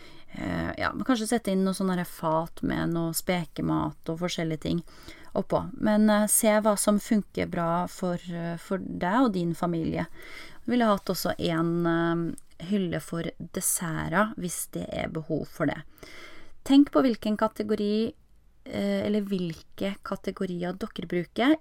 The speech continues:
i, eh, f-, hos dere, hva som funker best, ehm, hos dere, hva dere har behov for, rett og slett.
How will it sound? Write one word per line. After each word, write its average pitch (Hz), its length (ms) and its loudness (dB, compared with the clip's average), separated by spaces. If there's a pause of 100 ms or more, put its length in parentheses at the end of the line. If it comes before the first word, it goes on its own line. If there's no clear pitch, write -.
(120)
i, 190 300 -2
eh, 185 440 -2
f-, - 180 -12 (300)
hos 190 200 -6
dere, 247 380 2 (460)
hva 185 360 -2
som 202 180 -2
funker 185 720 -4 (280)
best, - 560 -2 (260)
ehm, 185 760 -2 (280)
hos 208 120 -4
dere, 208 380 0
hva 175 280 -2
dere 180 320 -6
har 170 120 -6
behov 170 320 -6
for, - 160 -8
rett 151 180 -8
og 165 60 -8
slett. 277 320 4